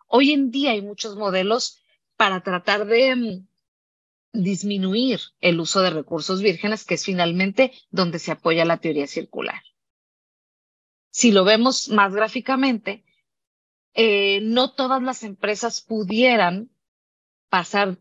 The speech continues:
a la reutilización y al reciclado, y muchas todavía se van al desecho. Sin embargo, si partimos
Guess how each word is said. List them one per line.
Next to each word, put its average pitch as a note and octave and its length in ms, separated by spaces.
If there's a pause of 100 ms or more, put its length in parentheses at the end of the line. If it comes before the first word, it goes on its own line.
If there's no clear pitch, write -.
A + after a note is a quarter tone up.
(140)
a F3 120
la G3 140
reutilización A3+ 1080
y G#3 140
al E3+ 160
reciclado, A3+ 580
y G#3 60
muchas A3 640
todavía E3 400
se E3 140
van D#3 140
al D#3 140
desecho. D#3 460
Sin F3+ 240
embargo, F#3 400
si - 160
partimos G#3 680